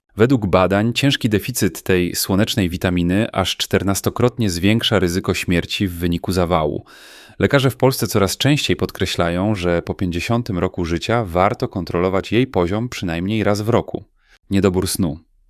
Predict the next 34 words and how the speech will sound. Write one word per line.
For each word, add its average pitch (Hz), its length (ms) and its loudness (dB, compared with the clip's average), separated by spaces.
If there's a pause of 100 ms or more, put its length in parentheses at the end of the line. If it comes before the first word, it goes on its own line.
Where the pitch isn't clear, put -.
Osoby, 151 360 0
które 107 240 -2
śpią 110 300 0
mniej 104 300 2
niż 92 200 -2
pięć 117 280 -2
godzin 95 280 0
na 87 120 -2
dobę, 85 360 0 (440)
mają 113 420 2
o 101 140 -2
sześćdziesiąt 101 560 -2
dziewięć 98 340 -2
procent 98 560 0
większe 117 520 0
ryzyko 104 360 0
zawału 85 500 0 (360)
niż 90 260 0
ci, 139 340 2 (260)
którzy 98 320 2
regularnie 101 560 2
się 98 220 -2
wysypiają. 95 640 -4 (560)
Nie 110 100 0
chodzi 127 240 2
tylko 98 260 0
o 92 60 4
zmęczenie. 87 600 -2
Przy - 180 -4
złym 113 220 0
śnie 113 280 -2
spada 107 280 2
produkcja 98 460 -2
melatoniny, 87 600 -2